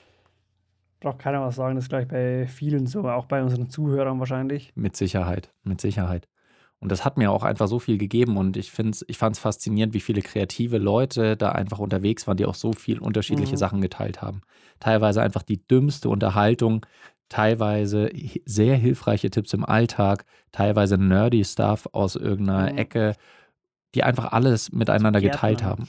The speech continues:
Speaker 2: Und da ist einfach so eine Gemeinschaft entstanden, hattest du dann auch immer das Gefühl, wenn du dir das angeschaut hast,
Speaker 1: Ja.
Speaker 2: auch Kollaborationen und der Umgang mit der eigenen Community, mit den eigenen Abonnentinnen und Abonnenten. Und dann hab ich gedacht, ich find das so spannend, ich will das auch machen.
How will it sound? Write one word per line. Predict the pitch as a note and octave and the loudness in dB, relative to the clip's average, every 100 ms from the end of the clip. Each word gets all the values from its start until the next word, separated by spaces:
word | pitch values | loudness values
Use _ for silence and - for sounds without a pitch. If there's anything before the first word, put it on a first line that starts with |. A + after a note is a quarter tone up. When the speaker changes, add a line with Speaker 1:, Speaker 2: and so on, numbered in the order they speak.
| - | -10
Speaker 2:
Und | - G#2 G2 | -2 -2 0
da | G2+ | 0
ist | G2+ | 2
einfach | G#2 G2+ G2 | 0 0 -2
so | |
eine | G#2 | 0
Gemeinschaft | G2 F#2+ G#2 C3+ G#2 - | 0 2 2 2 0 0
entstanden, | - G2 - G2 F#2 | -2 -4 -2 -2 0
hattest | F#2+ F#2+ - | 0 -2 -2
du | G#2 | -2
dann | G2+ | -2
auch | G#2+ | -2
immer | F#2+ | -2
das | F2+ - | -2 -4
Gefühl, | F#2 - F#2+ | -8 0 2
wenn | F#2+ F#2+ | 4 2
du | F#2+ | 2
dir | F#2 | 2
das | F2+ | 0
angeschaut | A2 A2 G2+ G2 - | 0 -2 0 -2 0
hast, | F#2+ | -2
Speaker 1:
Ja. | - | -2
Speaker 2:
auch | G2+ - | -2 -6
Kollaborationen | - F#2 F#2+ F#2+ F#2 - G#2+ A2 G#2 | -2 -2 0 -4 -4 -2 0 2 0
und | F#2+ F2+ _ _ _ _ _ - | 0 -2 _ _ _ _ _ -8
der | - | -6
Umgang | - B2+ A2 G2+ G#2 - - | -2 0 4 4 2 -2 -2
mit | F2+ F#2+ - - - | 2 2 0 -10 -4
der | G2 | 0
eigenen | F#2+ F#2+ F#2 | 2 2 -2
Community, | F#2+ G2 G#2 G#2 G2+ | -2 0 2 0 0
mit | F#2+ F#2 | -2 -2
den | F#2 | -2
eigenen | F#2+ F#2+ F#2+ F#2+ F#2 F#2 - | -2 0 -2 -2 -2 -2 -4
Abonnentinnen | F#2+ F#2 G2 G2+ F2+ | -2 0 0 0 -2
und | F2 | -2
Abonnenten. | G2+ G2 G2+ A2+ - A2 | -4 -4 -2 -4 -4 -6
Und | A2+ - - _ | -6 -10 -20 _
dann | - | 0
hab | G2+ | 0
ich | G#2 | 2
gedacht, | G#2 G2+ - | 0 -2 -4
ich | - | -4
find | A2+ | -2
das | G#2+ | -2
so | - B2+ | 0 -2
spannend, | - G#2 G#2 | 0 0 0
ich | G2 | 0
will | |
das | F#2 - | 0 2
auch | - - | 0 2
machen. | F#2 F#2 F2+ | -2 -2 -6